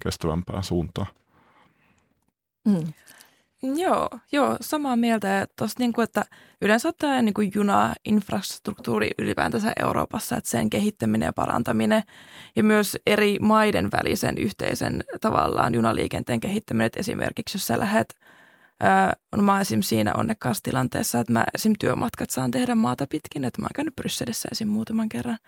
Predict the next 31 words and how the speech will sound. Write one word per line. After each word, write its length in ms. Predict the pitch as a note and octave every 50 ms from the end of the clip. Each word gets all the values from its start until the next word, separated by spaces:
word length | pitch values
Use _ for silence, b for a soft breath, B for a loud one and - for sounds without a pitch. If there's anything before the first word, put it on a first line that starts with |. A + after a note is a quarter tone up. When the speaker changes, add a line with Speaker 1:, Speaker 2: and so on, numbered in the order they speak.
| B B B B B B B B B
Speaker 3:
maata 280 | G#3+ G#3+ G#3+ G#3+ - G#3+
mitkin. 440 | G#3+ G#3+ G#3+ - - A3+ G#3+ G#3+ - B B B B B B B B B B B
Tuota 240 | - A3+ A3 G3+ A3
niin, 200 | A3 A3 A3 G#3+
niin 140 | G#3+ G#3+ G#3+
siinä 300 | - - A3+ A3 G#3+ G#3
sitten 460 | G3 G#3 G3+ - - G3+ G3 G3+ - -
sen, 240 | - - A3 A3 G#3
että 120 | G3+ G3 -
sä 100 | G3+ G3+
varaat 260 | G#3 G#3 G3 G3 G3+
ne 80 | G3+
junaliput, 640 | G3 G#3 G#3+ G#3+ G#3 G3 G3+ G3+ G#3 - - G#3+ - -
niin 140 | G3+ G3 -
useimmiten 480 | G3+ F#3+ - G3+ G3 G3 G#3 A3 - G3
sä 100 | G3+ -
joudut 200 | G#2+ G#2+ G#2 -
käyttämään 480 | - A2+ - - - A2+ A2 A2+ A2 -
eri 240 | - G#3 G#3+ G#3+ A3
maassa 560 | G#3 G#3 A2+ A2+ A2+ A3 - - - - A3+ - B B B B B B B B B B -
eri, 340 | - - A#3 C#4+ E4+ D#4+ D4 E4+
eri 140 | - A3+ B3
sivustoja, 640 | B3+ B3+ A#3+ G#3 A3+ A3 G#3 - - A3 G#3+ G#3+ G#3+
koska 300 | - G3 F#3+ - - G3
siellä 280 | - G3 - - -
sitten 300 | G3 - - B3 B3 A3+ B B B B B B B B _ -
sä 120 | A#3 A3
joudut 220 | G3+ G3+ G3+ G#3+ A#3
niinku 200 | D4 C#4+ B3+ B3
tavallaan 480 | A#3 A3 A3 G#3+ G#3 G#3 G#3 - -
ostelemaan 480 | G#3+ G#3+ - - G#3 G#3 G3+ G3+ G3+